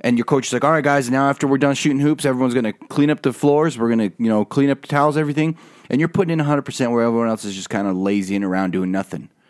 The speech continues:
And your coach sees, "Hey, man, dude, he's kicking ass sweeping up the floor. Hey, Brick, how about you come in a little earlier and you sweep up the floors before we get playing?" And then, "Oh, dude, you know,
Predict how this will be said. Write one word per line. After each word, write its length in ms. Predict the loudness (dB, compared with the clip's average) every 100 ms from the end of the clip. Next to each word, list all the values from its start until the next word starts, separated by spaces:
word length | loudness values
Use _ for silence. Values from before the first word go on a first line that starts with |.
| _ _ _
And 80 | -4
your 80 | -2
coach 300 | -4 -4 -4
sees, 360 | -4 -4 -6
"Hey, 180 | -10 -8
man, 240 | -6 -6
dude, 260 | -6 -8 -12 -20 _
he's 180 | -10
kicking 300 | -6 -4 -2
ass 160 | -2 -2
sweeping 320 | -2 -2 -2
up 100 | -6 -8
the 40 |
floor. 380 | -2 0 2 -2 _ _ _ _ _ _ _ _ _
Hey, 100 | 0
Brick, 200 | 2 0
how 60 |
about 120 | 0 -2
you 60 |
come 140 | -2 0
in 100 | 2
a 60 |
little 240 | 2 2 2
earlier 320 | 0 0 0
and 100 | -2
you 40 |
sweep 220 | -2 -2
up 120 | -2 -6
the 80 |
floors 260 | -4 0 0
before 240 | -2 -6 -4
we 120 | -2
get 160 | -4
playing?" 380 | -4 -4 -4 -8 -14 _ _ _ _ _ _ _ -20 -8
And 160 | 0 2
then, 280 | 2 0 0
"Oh, 200 | 0 2
dude, 280 | 2 0 0 -10
you 160 | -2 2
know, 260 | 2 0